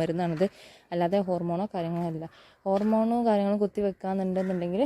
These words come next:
ഈ, ഏഹ്, എന്താ, ഇതില്ലേ, എന്താ പറയുക, ഇവരെ വെയിറ്റിനനുസരിച്ച് നമ്മൾ, ഏഹ്, സ്വർണ്ണത്തിൻ്റെ വിലക്ക് വില വിൽക്കേണ്ടി വരും. അല്ലാതെ ഒന്നും, ഏഹ്, ഈ ഹോർമോൺ കുത്തിവെക്കണതിനൊന്നും ലാഭം കിട്ടൂല കേട്ടോ. ഞാൻ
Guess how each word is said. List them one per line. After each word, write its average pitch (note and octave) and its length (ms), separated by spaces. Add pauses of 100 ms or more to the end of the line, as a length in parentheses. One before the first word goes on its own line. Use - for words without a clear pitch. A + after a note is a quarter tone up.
(1160)
ഈ, - 20 (720)
ഏഹ്, E3+ 160
എന്താ, D#3+ 240 (240)
ഇതില്ലേ, E3+ 280 (840)
എന്താ F3 220
പറയുക, E3+ 200 (760)
ഇവരെ A3 260 (100)
വെയിറ്റിനനുസരിച്ച് G#3 800
നമ്മൾ, F#3+ 220 (680)
ഏഹ്, F#3+ 160 (100)
സ്വർണ്ണത്തിൻ്റെ G#3+ 600
വിലക്ക് F#3+ 280
വില F3+ 120 (300)
വിൽക്കേണ്ടി F3+ 380
വരും. E3 140 (100)
അല്ലാതെ F#3+ 360
ഒന്നും, G#3+ 180 (260)
ഏഹ്, F3+ 240
ഈ - 20 (120)
ഹോർമോൺ F#3 360
കുത്തിവെക്കണതിനൊന്നും F#3 720
ലാഭം D#3+ 300
കിട്ടൂല D#3+ 320
കേട്ടോ. F3+ 160 (460)
ഞാൻ B3+ 80